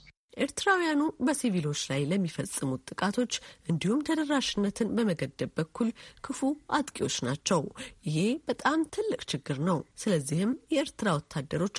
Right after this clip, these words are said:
አካባቢውን ለቀቁ ማለት ተጨማሪ ጉርሻ ነው። ነገር ግን አሁን በኢትዮጵያ መከላከያ ኃይልና በአማራ ሚሊሻዎች የተፈጸሙ እንደ ተደራሽነትን መከላከል የመሰሉ ነገሮች አሉ። ስለዚህ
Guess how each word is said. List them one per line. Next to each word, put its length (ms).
አካባቢውን 680
ለቀቁ 540
ማለት 340
ተጨማሪ 580
ጉርሻ 420
ነው። 160
ነገር 240
ግን 200
አሁን 320
በኢትዮጵያ 560
መከላከያ 680
ኃይልና 460
በአማራ 440
ሚሊሻዎች 640
የተፈጸሙ 600
እንደ 160
ተደራሽነትን 920
መከላከል 680
የመሰሉ 560
ነገሮች 500
አሉ። 200
ስለዚህ 500